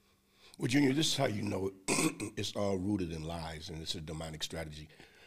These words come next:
Uh, Congressman Dan Crenshaw out of Texas says, um, "Here's the truth, America.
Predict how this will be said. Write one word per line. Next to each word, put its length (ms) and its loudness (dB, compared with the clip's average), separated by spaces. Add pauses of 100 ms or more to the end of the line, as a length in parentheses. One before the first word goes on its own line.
(160)
Uh, 60 -6
Congressman 560 -2
Dan 200 0
Crenshaw 500 -6
out 60 -10
of 100 -14
Texas 360 -8
says, 360 -10 (420)
um, 160 -6 (320)
"Here's 220 8
the 60 0
truth, 220 2
America. 380 -2